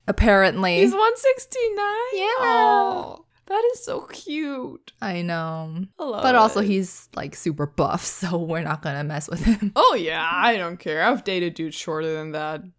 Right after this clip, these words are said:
Speaker 1: I'm shorter than
Speaker 2: It's,
Speaker 1: that,
Speaker 2: it
Speaker 1: so I
Speaker 2: does,
Speaker 1: shouldn't
Speaker 2: it,
Speaker 1: speak.
Speaker 2: well, yeah. I would date you, so, you know.
Speaker 1: Oh,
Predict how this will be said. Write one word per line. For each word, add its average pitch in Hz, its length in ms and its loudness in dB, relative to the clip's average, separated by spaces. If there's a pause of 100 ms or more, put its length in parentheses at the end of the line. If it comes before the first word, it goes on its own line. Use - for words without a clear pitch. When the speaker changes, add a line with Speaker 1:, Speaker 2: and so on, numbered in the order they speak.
(160)
Speaker 1:
I'm 214 260 4
shorter 156 360 0
than 170 160 2
Speaker 2:
It's, 262 320 4
Speaker 1:
that, - 100 2
Speaker 2:
it - 60 2
Speaker 1:
so 294 100 6
I - 140 4
Speaker 2:
does, 175 180 4
Speaker 1:
shouldn't 190 260 2
Speaker 2:
it, 190 180 0
Speaker 1:
speak. - 120 2
Speaker 2:
well, 165 140 2
yeah. 160 300 -6 (160)
I 262 140 6
would 262 180 4
date 175 240 2
you, 170 300 -4
so, 151 360 -8
you 85 140 -10
know. - 220 -10 (100)
Speaker 1:
Oh, 180 640 2